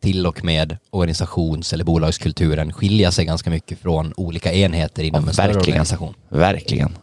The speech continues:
Speaker 2: Är det ledarskapet som jag saknar? Alltså, har jag, är det där det jag upplever att det brister? Eller är jag för lite? Eller är det praktiska förutsättningar som, som inte riktigt lirar med tider eller restider eller liksom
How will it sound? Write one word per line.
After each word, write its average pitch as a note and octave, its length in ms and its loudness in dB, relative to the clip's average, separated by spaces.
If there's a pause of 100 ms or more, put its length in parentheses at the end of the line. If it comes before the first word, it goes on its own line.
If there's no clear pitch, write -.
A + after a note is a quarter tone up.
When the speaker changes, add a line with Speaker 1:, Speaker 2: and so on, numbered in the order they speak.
Speaker 2:
Är C3 100 4
det D3 120 6
ledarskapet A2 680 2
som - 140 -2
jag A#2+ 100 2
saknar? - 400 -4
Alltså, E2+ 220 -2
har F#2+ 200 4
jag, F2+ 220 0
är F2 280 0
det F2 80 2
där E2+ 220 2
det - 100 0
jag - 120 2
upplever D2+ 280 0
att D2+ 60 -2
det - 60 -4
brister? - 380 -4 (540)
Eller E2 120 2
är D#2 80 6
jag D2 120 0
för - 200 0
lite? - 340 -2
Eller B1 240 -4
är C2+ 220 -6
det D#2 240 0
praktiska - 600 0
förutsättningar C2+ 680 -2
som, A#1 260 -4
som G#1 220 -6
inte - 280 -10
riktigt - 340 -12
lirar C#2 480 -6
med - 220 -8 (640)
tider B1 640 2
eller C#2 240 0
restider B1 720 -4
eller C#2 300 -6
liksom - 340 -8